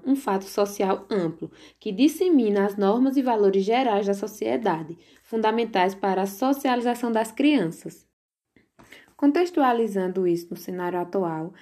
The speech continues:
a socialização dos estudantes, principalmente nas séries iniciais, de certa forma foi afetada,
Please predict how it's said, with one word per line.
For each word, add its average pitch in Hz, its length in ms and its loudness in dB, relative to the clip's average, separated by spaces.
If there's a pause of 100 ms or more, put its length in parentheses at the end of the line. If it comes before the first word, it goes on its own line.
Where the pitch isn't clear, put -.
(180)
a 208 140 -2
socialização 214 1200 0 (340)
dos 185 220 0
estudantes, 185 880 -2 (540)
principalmente 262 680 2
nas 202 420 -2
séries 180 340 0
iniciais, 208 760 -2 (400)
de 247 80 -10
certa 285 300 4
forma 226 420 0
foi 254 240 -2
afetada, 240 720 -2